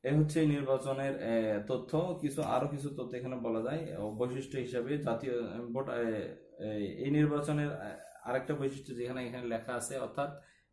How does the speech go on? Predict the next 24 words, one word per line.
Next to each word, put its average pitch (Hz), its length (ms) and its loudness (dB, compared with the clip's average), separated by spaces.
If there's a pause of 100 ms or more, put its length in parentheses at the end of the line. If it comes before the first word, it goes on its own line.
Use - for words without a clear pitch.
বিদেশি 139 560 -2
নির্বাচনী 120 640 0
সংস্থা 127 640 -4
এই 117 100 -2
নির্বাচন 113 560 -2
পর্যবেক্ষণ, 110 880 -6
আহ, 104 400 -4
করতে 107 280 -6
আসেনি, 139 560 -2 (360)
এ, 101 160 -2
অর্থাৎ 101 300 0
পর্যবেক্ষকের 117 720 0
সংখ্যা 120 280 -6
ছিল 123 200 -6
খুব - 160 -8
কম, 143 440 -4 (360)
এবং 147 380 0
ক্ষমতাসীন 151 640 0
রাজনৈতিক 127 560 -4
দল 123 220 2
আওয়ামী 113 300 0
লীগ 147 200 -2
এই 120 80 -6
নির্বাচনকে 110 800 -4